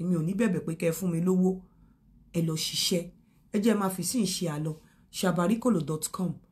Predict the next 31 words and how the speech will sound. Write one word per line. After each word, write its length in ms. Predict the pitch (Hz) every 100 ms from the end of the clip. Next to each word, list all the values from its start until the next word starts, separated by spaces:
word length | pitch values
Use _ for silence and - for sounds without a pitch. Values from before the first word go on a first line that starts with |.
| _ _ _ -
Ẹ̀yin 340 | 208 220 226
kọ̀ọ̀kan, 600 | 226 196 190 226 220 220 - -
bí 80 | 226
ẹ̀yin 240 | 247 190
obìnrin 400 | 185 160 170 180
kan, 220 | 180 165 170
ẹ 60 | 202
lè 120 | 170 -
pè 60 | 156
mí 80 | 180
kó 160 | - 220
dẹ́ 160 | 196 196
dìbò. 180 | 185 226
Ẹ 80 | 262
má, 200 | 302 320 277 - 208 202 -
ẹ 100 | 277
má 140 | 339 339 339 -
pè 160 | 294
mí 160 | 220 208
pé 160 | - 269 247
ọkọ 260 | 226 226 214
yín 140 | 254 262
ò 60 |
fún 240 | 185 - 180
yín 140 | 208 196
lówó, 300 | 208 202 196
èpè 240 | 196 - 190
ni 100 | 214
màá 220 | 180 180
ṣẹ́ 280 | 185 - 226
o. 240 | 202 190